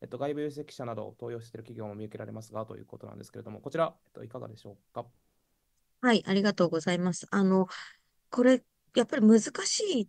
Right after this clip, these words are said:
Speaker 2: と思うんですよね。あの、あの、ある程度形式が本質をドライブするみたいなところもあってですね。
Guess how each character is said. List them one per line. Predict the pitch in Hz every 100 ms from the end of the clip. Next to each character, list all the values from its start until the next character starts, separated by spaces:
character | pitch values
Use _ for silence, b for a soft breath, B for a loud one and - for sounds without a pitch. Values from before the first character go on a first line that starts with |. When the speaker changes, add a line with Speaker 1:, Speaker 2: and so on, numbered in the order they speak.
| _
Speaker 2:
と | 180
思 | 170 170 165
う |
ん |
で | 151
す | - 175
よ |
ね。 | 196 202 196 -
あ | 196
の、 | 185 170 170 B B B _ _
あ | 208 185
の、 | 180
あ | 381
る | 392
程 | 254 175
度 | 160
形 | - 349 370
式 | - - - 370 370 359
が | 403 285 151 _ _
本 | 269 285
質 | 254 285
を | 269
ド | 208
ラ | 254
イ | 226
ブ |
す | 165 180
る | 190
み | 151
た | 151
い |
な | 143
と | 147
こ | 151
ろ | 147
も | 143 -
あ | 202
っ | -
て | 151
で | 143
す | 143 180
ね。 | 151